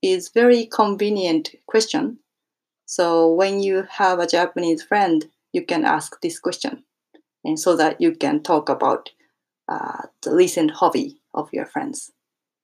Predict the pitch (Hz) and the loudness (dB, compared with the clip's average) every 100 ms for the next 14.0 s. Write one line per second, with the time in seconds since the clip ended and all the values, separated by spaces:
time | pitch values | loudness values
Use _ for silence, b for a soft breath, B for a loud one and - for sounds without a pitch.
0 | _ _ - 196 196 180 180 180 180 - | _ _ -10 -6 -2 0 2 2 -2 -2
1 | 165 156 151 - 208 226 175 143 - 165 | -2 0 0 -2 -2 0 0 0 -4 -6
2 | 165 165 180 - 214 214 214 202 185 180 | -2 -2 0 2 4 2 0 -4 -4 -2
3 | 220 - 254 254 254 - - 208 202 202 | -4 0 4 4 2 -6 -2 -2 -2 -4
4 | - 190 190 185 175 165 - 208 202 254 | -2 0 0 -2 -2 -2 -2 -4 -2 2
5 | 262 294 302 B B _ - 165 170 165 | 6 6 4 B B _ -2 2 2 0
6 | 165 175 160 190 220 220 - 170 165 - | -2 0 0 2 -2 -4 0 2 2 0
7 | 180 175 175 165 156 _ 175 165 156 151 | -2 0 0 0 -4 _ -4 -2 -2 0
8 | 180 175 - 226 _ _ _ _ _ - | 2 2 0 -4 _ _ _ _ _ -8
9 | 175 175 175 170 - 196 190 185 180 - | -6 -4 -6 -8 -6 -6 -4 0 0 2
10 | 247 254 247 233 - 226 262 269 226 196 | 2 2 0 0 -2 4 4 4 0 0
11 | 196 196 180 190 185 - 175 175 180 175 | 0 -2 0 -2 -2 -8 -6 -4 -4 -4
12 | 165 - 226 - 202 185 180 175 170 165 | -6 -4 -4 -2 -2 0 0 0 -2 -6
13 | 165 165 156 156 - - 190 208 165 - | -2 -2 -2 -4 -6 -6 -6 -4 -6 -10